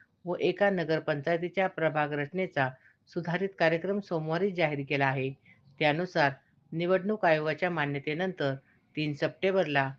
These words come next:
महानगरपालिकेची तर अठरा ऑगस्टला नगरपालिकांची प्रारूप प्रभाग रचना प्रसिद्ध करण्यात येणार आहे. त्यावर हरकती व सुनावणी होऊन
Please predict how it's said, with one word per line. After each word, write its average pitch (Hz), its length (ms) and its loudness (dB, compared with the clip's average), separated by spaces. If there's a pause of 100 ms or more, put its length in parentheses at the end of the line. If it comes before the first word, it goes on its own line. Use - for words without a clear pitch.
(300)
महानगरपालिकेची 160 1200 0 (340)
तर 180 180 0
अठरा 196 440 2
ऑगस्टला 151 540 -2 (380)
नगरपालिकांची 147 1000 0 (380)
प्रारूप 180 400 4 (160)
प्रभाग 170 380 -2
रचना 143 400 -4
प्रसिद्ध 170 460 -4
करण्यात 160 400 -6
येणार 139 320 -4
आहे. 135 280 -4 (480)
त्यावर 147 300 2
हरकती 151 600 -4 (320)
व 170 120 0
सुनावणी 196 480 0
होऊन 147 320 -4